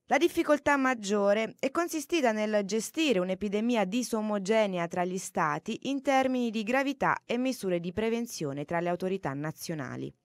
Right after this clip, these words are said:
Le difficoltà economiche sono invece un fattore comune a tutte le strutture europee,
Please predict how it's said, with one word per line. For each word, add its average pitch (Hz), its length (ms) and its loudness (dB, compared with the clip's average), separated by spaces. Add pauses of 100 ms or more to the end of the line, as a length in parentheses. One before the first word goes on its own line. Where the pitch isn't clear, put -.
(120)
Le 262 120 0
difficoltà 285 600 4
economiche 220 840 2
sono 269 240 0
invece 240 400 2
un 233 40 -2
fattore 220 500 -2
comune 202 420 0
a 202 120 -4
tutte 196 300 -4
le 196 140 -2
strutture 190 440 -2
europee, 151 680 0